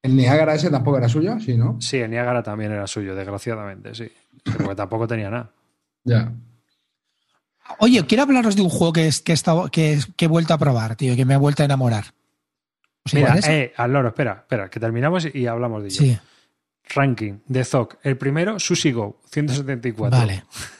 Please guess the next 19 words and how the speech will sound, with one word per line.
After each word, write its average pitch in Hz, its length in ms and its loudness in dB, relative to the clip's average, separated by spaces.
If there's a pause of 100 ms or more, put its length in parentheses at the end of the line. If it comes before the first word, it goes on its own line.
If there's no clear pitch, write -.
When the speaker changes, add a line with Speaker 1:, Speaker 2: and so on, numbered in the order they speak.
(100)
Speaker 3:
vamos 131 320 2
bien. 104 240 -2
Speaker 2:
<laughs> - 40 -20
Sushi 170 300 -2
Go 175 180 2
Party, 131 340 0
¿eh? 156 200 -8 (260)
El 120 120 -4
Sushi 160 340 -2
Go, 185 260 -4
cuatrocientos 143 540 -4
veinticinco. 120 680 -6
El 123 120 -4
siguiente 139 320 -2
ya 170 100 2
es 170 120 -4
el 170 100 -4
Tobago. 123 420 -4 (840)
Manila, 123 680 -2